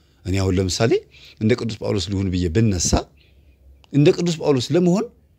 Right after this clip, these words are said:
የግድ ሁለት ነገሮችን መፈጸም አለብኝ። አንደኛ የት መኖር አለብኝ ነው። ምክንያቱም ከተማ ውስጥ መኖር ካልፈለግኩኝ እንደ ቅዱስ ጳውሎስ መሆን እፈልጋለሁ ካልኩኝ፣ እ፣ የሚያባብሉና የሚያታልሉ ነገሮችን መራቅ አለብኝ።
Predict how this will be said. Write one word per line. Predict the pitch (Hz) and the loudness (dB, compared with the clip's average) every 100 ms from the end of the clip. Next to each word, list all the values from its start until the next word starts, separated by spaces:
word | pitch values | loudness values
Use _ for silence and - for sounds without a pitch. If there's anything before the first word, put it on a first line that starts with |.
| _ _ _ _ _ _ _ _ _ 135 | _ _ _ _ _ _ _ _ _ 2
የግድ | 170 202 220 - - - _ _ _ _ | 4 4 -2 -6 -14 -20 _ _ _ _
ሁለት | 151 180 - | 2 2 0
ነገሮችን | 120 101 101 87 | -4 -2 -4 -4
መፈጸም | 95 95 - 82 | -8 -8 -8 -8
አለብኝ። | 76 85 87 87 _ - | -10 -12 -16 -20 _ -6
አንደኛ | 98 123 139 160 165 - _ _ _ _ _ - | 0 2 4 2 0 -4 _ _ _ _ _ 2
የት | 120 123 113 | 4 4 2
መኖር | 110 107 | 0 0
አለብኝ | 90 80 82 80 90 87 87 87 | -2 -4 -8 -8 -6 -4 -4 -8
ነው። | 90 - _ _ _ _ _ | -14 -20 _ _ _ _ _
ምክንያቱም | 104 95 101 190 190 - - | -8 -4 -2 -2 -4 -10 -8
ከተማ | 120 120 117 | -2 2 4
ውስጥ | 127 120 | 2 0
መኖር | 117 120 | 0 0
ካልፈለግኩኝ | 110 113 107 104 107 330 466 - - - _ - | 0 -2 -2 -2 -2 -2 -4 -8 -20 -20 _ -4
እንደ | 110 123 | -2 -2
ቅዱስ | 123 110 | -4 -6
ጳውሎስ | - 117 107 | -4 -4 -2
መሆን | 113 | -2
እፈልጋለሁ | 107 120 101 101 101 | -2 -2 0 0 0
ካልኩኝ፣ | 120 359 494 - - - - - | -2 -2 -6 -10 -20 -20 -20 -8
እ፣ | 104 101 104 98 95 92 92 90 87 90 95 110 | -2 0 2 0 0 -2 -4 -4 -6 -6 -10 -6
የሚያባብሉና | 110 120 117 110 117 123 185 | 0 2 2 2 0 0 -2
የሚያታልሉ | - 120 117 120 110 | 0 -2 0 -2 -2
ነገሮችን | 107 101 113 370 | -2 -2 -4 -4
መራቅ | 247 120 | -2 -4
አለብኝ። | - 87 76 | -6 -10 -12